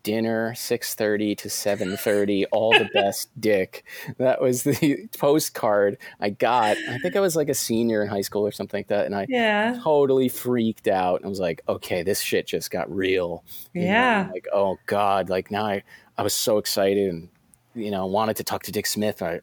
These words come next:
Speaker 1: was like, "I don't even know what to say." I was like, "Okay, now
Speaker 2: Yeah.
Speaker 1: I gotta be really serious."
Speaker 2: Yeah.
Speaker 1: So all my doubts were, like, kind of, like, thrown out the window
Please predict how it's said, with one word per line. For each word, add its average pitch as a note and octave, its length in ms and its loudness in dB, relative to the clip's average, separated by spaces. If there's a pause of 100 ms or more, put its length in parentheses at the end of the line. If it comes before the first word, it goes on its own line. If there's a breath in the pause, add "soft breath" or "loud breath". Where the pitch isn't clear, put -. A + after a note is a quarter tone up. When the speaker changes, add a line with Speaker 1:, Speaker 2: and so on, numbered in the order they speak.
Speaker 1:
was G2+ 120 -10
like, E3 200 -8
"I - 100 -4
don't G#2+ 160 -2
even G#2 160 -2
know G2+ 60 -2
what G2 120 0
to - 80 -8
say." A#2 560 2
I F#2 40 0
was G2+ 100 -4
like, - 180 -4
"Okay, B2+ 200 0
now - 80 2
Speaker 2:
Yeah. B2 80 2
Speaker 1:
I - 20 2
gotta A2 160 2
be F#2+ 140 -6
really D#3+ 560 2
serious." - 880 -2 (400 loud breath)
Speaker 2:
Yeah. D#3 160 2
Speaker 1:
So G2+ 480 -2
all C3 220 0
my C3 120 2
doubts G2+ 480 0
were, F#2+ 80 0
like, E2 340 -2 (800)
kind F#2 220 -4
of, E2 100 -4
like, D#2 160 -2
thrown A2 240 -2
out F#2 100 -2
the F2+ 60 -6
window F2 320 0